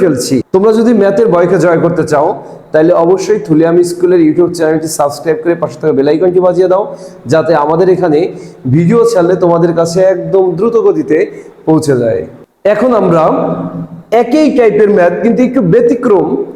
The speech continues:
এই ম্যাথটা আমরা সলভ করব। আমরা প্রথমে পড়ে পড়ে ম্যাথটা সাজাবো। দেখো এখানে বলছে log, তাইলে আমরা লিখে দিলাম এই log, এল ও জি, log।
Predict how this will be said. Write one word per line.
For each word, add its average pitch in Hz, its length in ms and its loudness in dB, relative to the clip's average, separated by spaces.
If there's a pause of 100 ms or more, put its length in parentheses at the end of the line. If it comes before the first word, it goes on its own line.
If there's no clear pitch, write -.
(220)
এই 226 100 4
ম্যাথটা 226 240 0
আমরা 196 200 -2
সলভ 151 260 -2
করব। 123 160 0 (460)
আমরা 226 220 0
প্রথমে 233 280 2 (200)
পড়ে 233 180 4 (120)
পড়ে 233 140 2 (100)
ম্যাথটা 202 320 0
সাজাবো। 156 320 0 (680)
দেখো 240 260 0
এখানে 262 260 0
বলছে 254 200 0 (180)
log, 170 280 2 (360)
তাইলে 202 240 0
আমরা 202 200 -2
লিখে 202 220 0
দিলাম 220 180 0 (160)
এই 156 80 2 (100)
log, 113 200 -2 (280)
এল 165 80 0 (160)
ও - 20 2 (120)
জি, 127 100 0 (140)
log। 85 200 -6